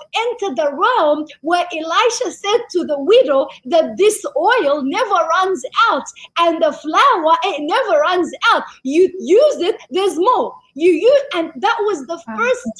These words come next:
Speaker 1: time I saw that. And I am just walking and people are dancing, all types of music. But the thing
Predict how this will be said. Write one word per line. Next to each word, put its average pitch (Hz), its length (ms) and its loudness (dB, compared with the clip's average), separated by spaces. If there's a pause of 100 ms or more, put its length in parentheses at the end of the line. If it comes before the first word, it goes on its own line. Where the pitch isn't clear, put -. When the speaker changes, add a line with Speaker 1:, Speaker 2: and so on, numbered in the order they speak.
Speaker 1:
time 453 260 -4 (400)
I 370 40 -14
saw 480 520 -2
that. 254 140 -10 (960)
And 392 320 -2 (160)
I 370 100 -8 (160)
am 453 140 -8
just - 360 -2 (120)
walking 403 720 0
and 277 180 -6 (300)
people 440 400 2
are 349 200 -2
dancing, 349 640 -2
all 440 260 -2
types 415 360 -8
of 349 140 -6
music. 320 460 -2 (600)
But 403 200 -6
the 403 100 -2
thing 494 280 2